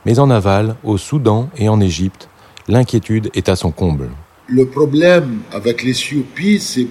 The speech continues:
Speaker 2: pas un problème avec le régime égyptien. C'est un problème avec l'Égypte.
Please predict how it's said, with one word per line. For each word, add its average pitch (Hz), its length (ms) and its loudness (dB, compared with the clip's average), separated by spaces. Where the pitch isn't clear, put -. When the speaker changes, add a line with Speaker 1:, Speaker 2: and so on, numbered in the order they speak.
Speaker 2:
pas 196 160 6
un - 20 -10
problème 135 500 0
avec 107 320 -4
le 101 120 -4
régime 90 360 -10
égyptien. 73 480 -14
C'est - 640 -2
un 135 120 4
problème 131 500 2
avec 120 300 0
l'Égypte. 98 480 -8